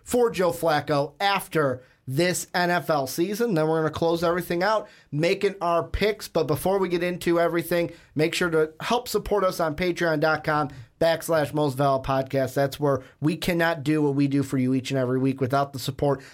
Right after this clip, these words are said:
of our patrons. You can also support us by getting yourself an M V P t-shirt. Not this one. Not,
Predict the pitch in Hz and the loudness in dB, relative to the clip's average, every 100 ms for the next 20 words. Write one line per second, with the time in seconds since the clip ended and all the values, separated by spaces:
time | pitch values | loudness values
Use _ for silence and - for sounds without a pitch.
0 | - - 226 196 165 - 240 233 208 202 | -6 0 2 2 0 2 -2 0 0 0
1 | - - _ 139 156 170 165 151 151 170 | -4 -16 _ -2 0 0 -2 -8 -2 -2
2 | 180 170 147 156 160 165 156 147 151 151 | 0 0 0 -2 -2 -2 0 0 0 0
3 | 151 151 147 147 147 147 175 190 170 160 | 0 -2 0 0 0 0 0 0 0 0
4 | 147 117 101 120 131 | -2 -6 -6 -6 -6